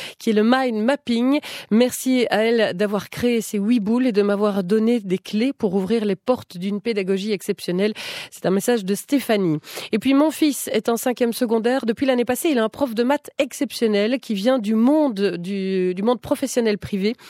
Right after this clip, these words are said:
et qui est entrée dans l'enseignement ra-, euh, récemment. Elle, elle augmente sensiblement la moyenne des élèves sans demander plus de travail. En fait, sa manière de faire, c'est d'expliquer les maths de trois façons différentes,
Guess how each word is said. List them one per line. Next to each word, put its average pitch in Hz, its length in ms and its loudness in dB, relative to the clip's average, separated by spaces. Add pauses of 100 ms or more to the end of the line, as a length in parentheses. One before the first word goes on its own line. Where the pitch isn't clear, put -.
(320)
et 226 80 2
qui 220 120 0
est 240 100 0
entrée 254 260 2
dans 240 120 2
l'enseignement 262 600 2
ra-, 254 400 0
euh, 226 140 2
récemment. 220 520 0 (220)
Elle, 220 160 0
elle 214 400 0
augmente 254 500 2
sensiblement 226 640 0
la 196 100 2
moyenne 220 460 2
des 196 220 0
élèves 240 320 0 (100)
sans 349 300 0
demander 269 440 2
plus 208 220 -4
de 185 80 0
travail. 180 440 -2 (360)
En 175 80 -2
fait, 262 160 -2
sa 214 120 -2
manière 214 300 2
de 190 100 0
faire, 220 280 -2
c'est 202 140 -2
d'expliquer 214 500 -2
les 180 100 0
maths 226 360 -2
de 156 120 -6
trois 269 240 -2
façons 208 340 -4
différentes, 208 720 -2